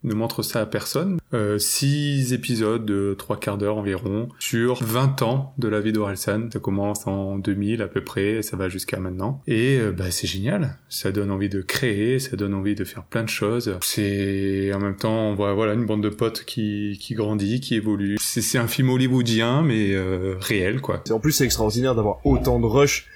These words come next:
Speaker 2: Il a la chance d'avoir un
Speaker 1: C'est
Speaker 2: frère
Speaker 1: ça.
Speaker 2: qui l'a suivi et qui a cru en lui dès son plus jeune âge. Et d'avoir,
Speaker 1: Ouais.
Speaker 2: et d'avoir, enfin, moi, je sais que j'avais une caméra quand j'étais gamin, et le nombre de fois où j'ai retapé sur la cassette parce que je trouvais qu'il y avait rien d'intéressant dessus, et là, le gars a tout gardé pendant vingt ans, quoi.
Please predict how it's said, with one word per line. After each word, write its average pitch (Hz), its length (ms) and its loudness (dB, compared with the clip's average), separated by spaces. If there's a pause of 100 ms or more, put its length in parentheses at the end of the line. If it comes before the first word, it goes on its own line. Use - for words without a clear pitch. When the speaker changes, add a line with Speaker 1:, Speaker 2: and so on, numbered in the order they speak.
(160)
Speaker 2:
Il 120 120 4
a 120 60 8
la 117 120 6
chance 165 340 4
d'avoir 117 280 4
un 123 40 4
Speaker 1:
C'est 156 220 2
Speaker 2:
frère - 20 2
Speaker 1:
ça. - 200 2
Speaker 2:
qui 110 60 2
l'a 113 100 6
suivi 160 440 2
et - 40 0
qui - 80 2
a 107 60 4
cru - 220 0
en 131 140 4
lui 151 220 2
dès 120 100 2
son 113 160 -4
plus 110 160 -6
jeune 113 160 2
âge. 160 260 0 (320)
Et 117 100 4
d'avoir, 120 360 6
Speaker 1:
Ouais. 117 80 6
Speaker 2:
et - 20 0
d'avoir, 120 280 6
enfin, 135 180 4
moi, 160 160 6
je 131 80 4
sais 151 120 4
que 131 60 2
j'avais 120 160 6
une 117 60 2
caméra 120 340 4
quand 127 100 0
j'étais 113 240 2
gamin, 127 300 2 (220)
et 107 60 2
le 117 100 6
nombre 123 180 4
de 123 60 6
fois 156 160 4
où 135 60 6
j'ai 117 100 4
retapé 131 340 2
sur 117 160 2
la 107 100 2
cassette 131 380 2
parce 110 140 0
que 113 80 -4
je - 60 -6
trouvais 113 180 0
qu'il 113 120 0
y 107 40 0
avait 104 120 -2
rien 135 80 0
d'intéressant 113 460 0
dessus, 202 320 -2 (380)
et 110 80 2
là, 156 100 6
le 123 100 6
gars 143 200 4
a 117 60 4
tout - 180 -2
gardé 127 320 4
pendant 104 240 0
vingt 110 240 -2
ans, 208 120 4
quoi. - 240 -4